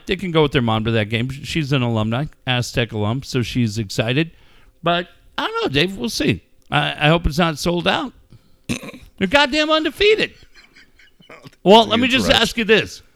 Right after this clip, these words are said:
Speaker 2: Yes.
Speaker 1: Let me just ask, 'cause we don't have much time, but let me ask you two other teams. Alabama and Clemson are also undefeated.
Speaker 2: Yes.
Speaker 1: Can I just walk up there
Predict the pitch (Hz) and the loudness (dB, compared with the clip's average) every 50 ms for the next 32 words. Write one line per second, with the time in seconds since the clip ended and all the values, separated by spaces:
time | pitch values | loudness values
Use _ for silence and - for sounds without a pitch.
0 | _ _ _ - 101 175 196 220 226 202 202 214 - - 196 175 175 170 160 - | _ _ _ -2 2 2 4 4 2 2 0 0 0 0 0 0 0 -4 -4 -2
1 | 202 180 160 165 - 175 165 170 180 185 185 175 170 170 160 143 - - 175 131 | 0 0 0 -2 -2 -2 0 2 2 2 2 0 0 0 -2 -4 -2 0 0 0
2 | 113 107 127 139 165 175 180 180 170 160 - - 185 127 - - 170 160 151 143 | 0 -2 -4 -4 -2 -2 0 0 0 0 -2 -6 -8 -6 -2 0 0 2 2 0
3 | 127 123 - _ _ _ _ _ _ _ - 165 143 113 98 85 85 - - _ | -2 -4 -8 _ _ _ _ _ _ _ 0 2 2 2 2 -2 -8 -14 -18 _
4 | _ _ _ _ _ _ _ _ _ _ _ - - 175 185 208 220 208 185 202 | _ _ _ _ _ _ _ _ _ _ _ 2 4 6 6 6 4 2 2 2
5 | 196 190 190 185 165 160 139 - 175 170 151 143 135 - - 123 123 120 117 - | 2 2 2 0 -2 -4 -4 -2 -2 -2 0 -2 -2 -2 -2 0 0 -2 -2 2
6 | 135 139 139 131 - - 113 107 98 90 82 78 - - 101 90 76 73 67 - | 2 2 2 2 0 -2 0 0 0 -2 -4 -6 -6 -4 -4 -4 -4 -6 -10 -14
7 | _ - - 101 95 76 - - - 175 170 170 170 165 127 - 147 143 151 147 | _ 0 4 4 4 4 2 0 2 4 4 4 4 2 0 0 2 2 0 0
8 | 151 - 185 165 147 127 - 151 156 170 196 208 | -2 0 0 0 0 0 0 2 2 2 2 -2